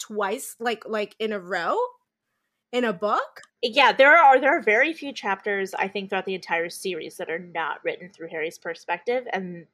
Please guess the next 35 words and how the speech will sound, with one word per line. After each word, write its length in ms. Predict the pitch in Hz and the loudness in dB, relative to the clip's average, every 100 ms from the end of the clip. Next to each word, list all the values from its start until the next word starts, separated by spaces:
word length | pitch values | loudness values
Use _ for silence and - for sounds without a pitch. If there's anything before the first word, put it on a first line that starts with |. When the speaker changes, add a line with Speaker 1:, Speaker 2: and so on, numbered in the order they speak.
| - | -8
Speaker 2:
this 180 | 190 | -8
is 160 | 190 - | -8 -10
one 120 | 165 | -2
Speaker 1:
Yeah, 100 | 294 | 0
Speaker 2:
of 40 | 240 | 0
Speaker 1:
but 100 | 277 | -2
Speaker 2:
them, 0 | |
Speaker 1:
it's, 200 | - 294 | -4 -2
Speaker 2:
yeah. 140 | 277 | -2
Speaker 1:
like, 60 | 277 | -2
the 140 | 269 | -4
only 300 | 247 269 285 | -4 -2 -4
one 280 | 269 262 254 | -2 -2 -2
that 140 | 202 - | -8 -10
follows 640 | - 240 302 285 220 208 | 0 4 4 4 -2 -4
another 560 | 233 226 226 220 233 320 | -4 -4 -2 -2 0 -2
chapter 480 | 311 359 370 381 392 | 0 0 0 0 0
that 200 | 294 262 | 2 2
was 140 | 233 202 | 0 0
not 280 | 247 240 | 0 0
written 280 | 226 208 220 | 0 -4 -4
in 60 | 208 | -6
Ha-, 140 | 208 - | -8 -8
in 120 | 226 | -6
Harry's 300 | 220 220 202 | -4 -4 -4
perspective 520 | - 190 - 196 - 156 | -8 -10 -8 -10 -10 -10
either. 480 | 269 302 160 - - _ _ _ _ _ _ _ _ _ _ _ _ _ _ _ _ | -6 -6 -8 -12 -18 _ _ _ _ _ _ _ _ _ _ _ _ _ _ _ _
And 80 | 240 | 2
I 40 | 262 | 4
Speaker 2:
Yeah, 0 | |
Speaker 1:
was 140 | 254 | 4
like, 200 | 262 233 - | 2 -2 0
Speaker 2:
yeah. 200 | 466 202 | 2 2
Speaker 1:
"Whoa." 120 | 170 _ | -2 _
Speaker 2:
It's, 340 | - 196 - | -6 -6 -8